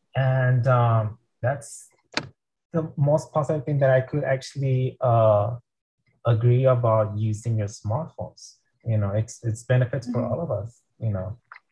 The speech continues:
Speaker 2: Yeah, I really like that point that you made that,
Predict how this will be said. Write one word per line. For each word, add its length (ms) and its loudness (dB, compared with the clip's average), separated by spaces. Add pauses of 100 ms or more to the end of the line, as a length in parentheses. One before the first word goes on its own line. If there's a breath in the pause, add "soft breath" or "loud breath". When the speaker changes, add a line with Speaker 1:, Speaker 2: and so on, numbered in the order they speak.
(1700)
Speaker 2:
Yeah, 340 4
I 100 4
really 280 6
like 220 2
that 240 0
point 220 -2
that 140 2
you 140 2
made 400 -2
that, 240 -2